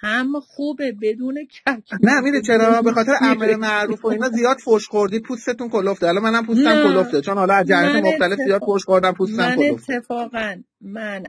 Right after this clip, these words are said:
Speaker 1: اولاً من امر به معروفم، سبک فعالیتم، م، پیرامون مسئولین خانومه. مثلاً تو کف شهر خیلی کم هستم و اگرم به کسی تذکر بدم،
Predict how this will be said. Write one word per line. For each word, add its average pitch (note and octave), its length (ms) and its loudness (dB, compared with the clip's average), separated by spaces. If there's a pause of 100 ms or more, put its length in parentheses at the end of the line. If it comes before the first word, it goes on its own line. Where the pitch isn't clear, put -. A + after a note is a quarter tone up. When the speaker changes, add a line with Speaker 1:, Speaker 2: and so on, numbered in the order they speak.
(120)
Speaker 1:
اولاً A#3+ 480 -6
من B3 220 -4
امر A#3+ 300 -6
به A#3+ 120 -8
معروفم، A3+ 680 -10
سبک G#3 500 -8
فعالیتم، A3+ 760 -6
م، F#3+ 100 -10 (1040)
پیرامون G3+ 460 -2
مسئولین F3+ 760 -2
خانومه. F3 640 -12
مثلاً F3+ 440 -10
تو F3+ 160 -8
کف F3 360 -6
شهر G3+ 500 -6 (480)
خیلی C4 520 0
کم F3+ 360 -14
هستم - 420 -18 (440)
و G#3 220 0
اگرم G3 520 0
به G3+ 120 2
کسی G#3 680 -2
تذکر G3 800 -4
بدم، G3 580 -6